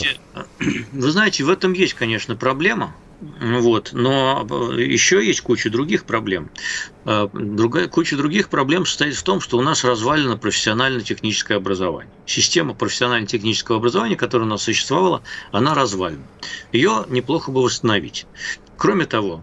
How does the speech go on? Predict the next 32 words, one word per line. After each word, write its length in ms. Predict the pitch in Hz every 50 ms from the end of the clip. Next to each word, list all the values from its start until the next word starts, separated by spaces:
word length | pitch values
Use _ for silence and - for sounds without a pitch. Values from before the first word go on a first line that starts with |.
| - -
а, 560 | - 110 107 110 110 110 107 104 101 104 101
почему 420 | - - 110 - - 156 180 202 180
же, 320 | 143 139 131 120 120 - -
м, 460 | 120 110 104 101 101 101 98 101 104
господин 420 | 107 107 - - 131 135 143 131 113
Хуснуллин 520 | - 131 120 - 156 190 196 175 139 123
ничего 240 | 110 101 - 143 143
гонит-, 300 | 131 123 123 120 - - -
не 160 | 113 120 123
говорит 380 | 117 110 110 120 127 131 -
о 60 | 113 113
механизации? 760 | 117 117 113 123 120 123 117 92 87 - - - - - - - - - - - - - - - - - - - - - - - -
Э, 160 | - 117 104
механизация, 840 | 104 107 110 123 123 127 123 185 240 233 - - 135 120 110 107 110
э, 240 | - 98 104 98 95
наверное, 380 | 104 104 120 143 147 131 113
он 60 | 107
знает 340 | 90 101 131 196 - - -
об 120 | 117 101 95
этом, 300 | 90 - - 85 76 82 - - -
э, 40 | - 98 98 98 95 95 95 - -
она 240 | 104 104 123 156 151
резко 260 | 143 160 - - -
повышает 480 | - 156 160 165 - - 202 202 185 -
производительность 720 | - 165 143 135 139 147 156 180 170 - 139 - - -
труда. 300 | 202 - - - - - - - - - - - - - - - - - - - - - - - - - -
Ведь 180 | 113 120 - -
это 220 | 170 160 - 156
все 300 | 135 - - - 170 170
вот 200 | 151 139 131 -
эти 180 | 147 135 - 160
плиткоукладчики, 1300 | - - 143 156 151 - - - 151 - 170 135 - - 180 - - - - - - - - 101 87 82